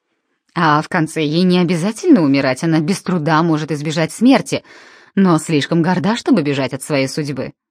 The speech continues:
Да и что ей остается? Может, Фелисити намекала, что Сайлас точно такой же? Или имела в виду совсем другое, если довести аналогию с Кармен до конца, до самого последнего акта?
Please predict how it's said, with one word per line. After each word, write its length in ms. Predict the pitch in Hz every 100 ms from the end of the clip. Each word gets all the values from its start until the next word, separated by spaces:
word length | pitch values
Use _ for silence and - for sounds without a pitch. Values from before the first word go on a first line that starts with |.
| _
Да 160 | 349 359
и 140 | 190
что 220 | - -
ей 340 | 247 147 135 135
остается? 760 | 175 - 196 143 107 - 113 - _ _ _ _ _ _ _ _ _ _ _
Может, 560 | 170 156 151 156 143 - -
Фелисити 520 | 156 160 - - 180
намекала, 580 | 170 165 160 170 220 226
что 420 | - 185 175 165
Сайлас 560 | - 170 175 180 170
точно 360 | - 170 - 180
такой 360 | - 190 339 285
же? 220 | 151 143 _ _ _ _ _ _ _ _ -
Или 220 | 196 208
имела 240 | 196 202 196
в 60 |
виду 220 | 170 196 196
совсем 360 | 196 185 196
другое, 460 | 180 165 180 277 180
если 420 | 139 147 - 151
довести 420 | 143 156 165 -
аналогию 540 | 165 160 160 160 156 156
с 80 |
Кармен 340 | - 156 160 156
до 80 | 156
конца, 480 | 156 151 - 220
до 240 | 147 139 139
самого 400 | - 165 156 156
последнего 540 | 208 214 262 254 285
акта? 340 | 247 - 127